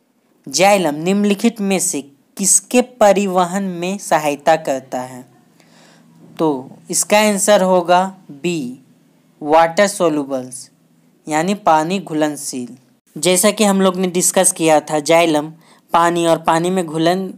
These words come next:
मतलब घुला हुआ प्ल-, मिनरल को वर्टिकली लीफ तक पहुंचाता है। यह दोनों क्वेश्चन आपके लिए बहुत ही इंपॉर्टेंट है और हमेशा आपको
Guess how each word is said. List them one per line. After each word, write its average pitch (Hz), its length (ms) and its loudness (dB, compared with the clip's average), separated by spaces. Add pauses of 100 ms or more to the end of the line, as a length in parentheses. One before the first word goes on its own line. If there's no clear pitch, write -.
(140)
मतलब 165 400 -4
घुला 160 240 2
हुआ 156 240 2
प्ल-, 160 340 -4
मिनरल 160 460 0
को 156 300 -8 (480)
वर्टिकली 165 680 -2 (320)
लीफ 185 380 -2
तक 190 220 2 (100)
पहुंचाता 143 520 -2
है। 131 300 -8 (520)
यह 175 360 2 (140)
दोनों 175 340 2
क्वेश्चन 143 500 -4 (160)
आपके 165 340 -2
लिए 180 100 0
बहुत 170 420 -2
ही 185 40 -4
इंपॉर्टेंट 165 520 -4
है 208 100 -2
और 180 140 0
हमेशा 156 500 -4
आपको 165 380 -4